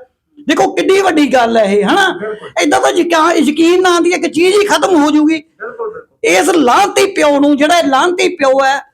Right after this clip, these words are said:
Speaker 1: ਇਹਦੇ ਤੇ ਲਾਹਨਤਾਂ ਪਾਉਣੀਆਂ ਬਣਦੀਆਂ, ਕਿਉਂਕਿ ਜੇ ਤੇਰੇ ਤੇ ਵਿਸ਼ਵਾਸ ਕੀਤਾ ਅਸੀਂ,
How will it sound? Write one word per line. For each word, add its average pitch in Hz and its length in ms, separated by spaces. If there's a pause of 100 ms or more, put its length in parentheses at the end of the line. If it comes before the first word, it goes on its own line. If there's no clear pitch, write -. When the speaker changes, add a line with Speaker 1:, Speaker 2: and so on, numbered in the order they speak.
(240)
Speaker 1:
ਇਹਦੇ 359 200
ਤੇ - 140
ਲਾਹਨਤਾਂ 359 480
ਪਾਉਣੀਆਂ 294 380
ਬਣਦੀਆਂ, 240 520
ਕਿਉਂਕਿ 175 480 (140)
ਜੇ 247 240
ਤੇਰੇ 320 300
ਤੇ 349 160
ਵਿਸ਼ਵਾਸ 269 500
ਕੀਤਾ 294 480
ਅਸੀਂ, 269 300